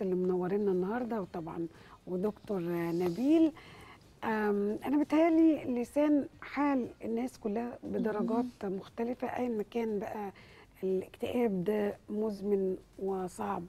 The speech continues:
Speaker 1: وقاسي أو موسمي، آه، طارئ أو، أو، آه، أنا مكتئب، إذن أنا موجود. آه، أنا شخصيًا طول الوقت بحس إن أنا مكتئبة، لما يحصل أي حاجة، آه، بكتئب. الدكتور نبيل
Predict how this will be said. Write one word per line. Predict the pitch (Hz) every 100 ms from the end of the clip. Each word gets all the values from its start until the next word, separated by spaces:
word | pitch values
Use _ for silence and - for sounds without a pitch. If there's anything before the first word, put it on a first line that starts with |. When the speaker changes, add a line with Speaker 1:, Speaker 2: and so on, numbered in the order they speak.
| -
Speaker 1:
وقاسي | 185 185 - 269 269 294 285 - -
أو | 262 262 220
موسمي، | 208 196 185 - 240 233 226 208 - - - -
آه، | 208 202 202
طارئ | 233 240 226 214 - -
أو، | 247 233 - -
أو، | 277 285 - - - - -
آه، | 233 226 277
أنا | 277 254
مكتئب، | 214 - 262 233 214 247
إذن | 226 214 - 240
أنا | 233
موجود. | 208 190 170 180 185 -
آه، | - 311 - -
أنا | 285 285
شخصيًا | 233 - 269 254 233
طول | 262
الوقت | 240 240 214
بحس | 208 269 -
إن | 214
أنا | 220 226 220 - - -
مكتئبة، | 220 - 247 214 214
لما | 214 220
يحصل | 247 262 247 220
أي | -
حاجة، | 254 254 240 247 247 -
آه، | 240 226 - -
بكتئب. | 208 220 - 254 190 - -
الدكتور | 196 190 208 - 233
نبيل | 233 214 247